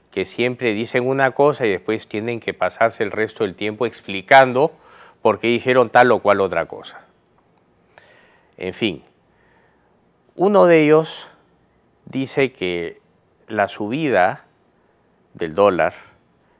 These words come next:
se debe a temas exógenos, es decir,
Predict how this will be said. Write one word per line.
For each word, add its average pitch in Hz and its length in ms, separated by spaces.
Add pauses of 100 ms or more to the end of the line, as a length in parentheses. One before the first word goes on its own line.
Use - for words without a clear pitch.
se 95 220
debe 110 640 (1500)
a 101 120
temas 127 420
exógenos, 87 1040
es 104 200
decir, 113 460